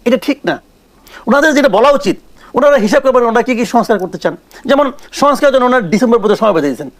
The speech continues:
যে ডিসেম্বরের মধ্যে তাদের রিপোর্ট দিতে হবে, বুঝলেন? তো ডিসেম্বরের মধ্যে সংস্কার একটা রি-, রিপোর্ট দিল, তারপর তারা কতদিন লাগবে এটা হিসাব করলেন। মনে করেন হিসাব করে দেখেন দুই বছর লাগবে, ওনারা বললেন যে, "আমরা প্রাথমিকভাবে দুই বছরের কথা চিন্তা করছি,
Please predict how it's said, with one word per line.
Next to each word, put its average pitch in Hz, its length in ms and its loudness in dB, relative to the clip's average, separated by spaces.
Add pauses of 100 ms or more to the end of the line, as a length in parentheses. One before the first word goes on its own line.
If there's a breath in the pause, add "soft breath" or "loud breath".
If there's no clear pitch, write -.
(180 soft breath)
যে - 60 -2
ডিসেম্বরের 247 400 2
মধ্যে 277 120 0
তাদের 220 220 2
রিপোর্ট 185 280 0
দিতে - 160 -8
হবে, 123 140 -4 (460 loud breath)
বুঝলেন? 269 240 4 (320 loud breath)
তো 262 100 2
ডিসেম্বরের 262 540 2
মধ্যে 269 140 2
সংস্কার 269 300 0
একটা 240 160 2
রি-, 233 180 2
রিপোর্ট 233 220 0
দিল, 202 140 -2 (360 loud breath)
তারপর 262 240 2
তারা 269 160 2
কতদিন 262 280 2
লাগবে 220 260 2
এটা 220 120 2
হিসাব 214 220 -2
করলেন। 202 300 0 (240 loud breath)
মনে 262 160 2
করেন 262 180 2
হিসাব 214 280 0
করে 240 80 2
দেখেন 226 200 2
দুই 196 140 2
বছর 254 160 0
লাগবে, 123 220 -2 (220 soft breath)
ওনারা 277 180 4
বললেন 240 300 0 (240 loud breath)
যে, 277 80 2
"আমরা 285 160 2
প্রাথমিকভাবে 285 640 2
দুই 269 160 2
বছরের 220 340 2
কথা 226 100 0
চিন্তা 240 260 0
করছি, - 300 -8